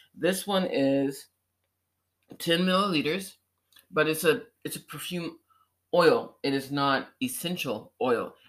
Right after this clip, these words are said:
And there's a difference. So I was watching, I mentioned this because I was watching this commercial on T V and it was talking about a spray to, you know, defunk the house and make it, you know, smell good, to deodorize. And who doesn't want a deodorizer in their home?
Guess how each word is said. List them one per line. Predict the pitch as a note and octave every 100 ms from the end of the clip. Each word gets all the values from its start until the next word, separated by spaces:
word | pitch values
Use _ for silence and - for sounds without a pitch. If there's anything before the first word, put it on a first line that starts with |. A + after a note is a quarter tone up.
| -
And | E3
there's | G3
a |
difference. | G#3 G3 F#3 C3+ - -
So | - C#3+ - -
I | E3
was | G3+
watching, | F3+ F#3+ F#3+ G3 G3 G3 _ -
I | - E3
mentioned | G3 A#3+ E4+ A3+
this | F#3+
because | F#3 F#3
I | E3+
was | E3+
watching | F3 F3+ F3+
this | F#3 -
commercial | - C#3+ D3 D#3 G3+
on | F#3 D#3
T | D3 D3
V | C#3 E3 D#3+
and | D3
it |
was | C#3+
talking | - E3 F3+
about | D#3 -
a | -
spray | - - C3+ B2+ A#2 A#2 - - _
to, | - E3+ C3+ - _ _
you | E3+
know, | F3 D#3 -
defunk | F3 F#3 F3+ E3+ F3
the | -
house | C#3+ C#3+ C3+ C3+ C3+ C#3 - _ _ -
and | C#3 C#3
make | C3 C3+
it, | D3 C#3 C3 -
you | E3
know, | D#3 F3+ -
smell | - F#3 F3+
good, | F3 F#3+ A#3
to | -
deodorize. | D3 F3+ G3 G3+ G3+ B2+ G#2+
And | D#3
who | A#3
doesn't | A#3 G#3+ G#3+
want | F#3+ F#3
a |
deodorizer | F3+ F3+ F3 F3+ D#3+ C#3 C3+ C#3
in | C3
their | B2+ B2
home? | B2+ G#2